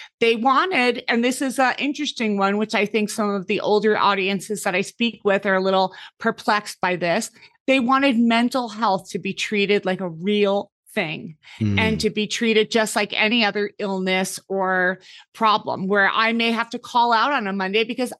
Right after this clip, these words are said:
Speaker 1: I need a mental health day, and they don't want to be ridiculed, and they don't want that to be, you know, marked against them in any way. And they're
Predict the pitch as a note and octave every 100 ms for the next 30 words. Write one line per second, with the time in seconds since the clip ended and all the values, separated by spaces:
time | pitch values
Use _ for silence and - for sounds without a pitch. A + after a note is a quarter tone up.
0 | G#3 A3 A3+ A3 G#3 G3 F#3+ F3+ F3 F#3+
1 | F#3+ - G2+ - G#3 G#3 A3 G#3 F#3+ G#3
2 | G#3 G#3+ F#3+ G3 G3+ - A3+ A3+ C4+ -
3 | _ - - - - G#3+ G3+ G3+ G#3+ F3+
4 | G#3 G3+ G#3 F3+ F3+ G3+ F#3+ F#3 - G3
5 | F#3 G3 G3+ G#3+ G3+ G3 G#3 - A3+ A#3+
6 | A#3 A#3 A#3 A3+ A#3+ D4+ - - - C4+
7 | B3 A#3+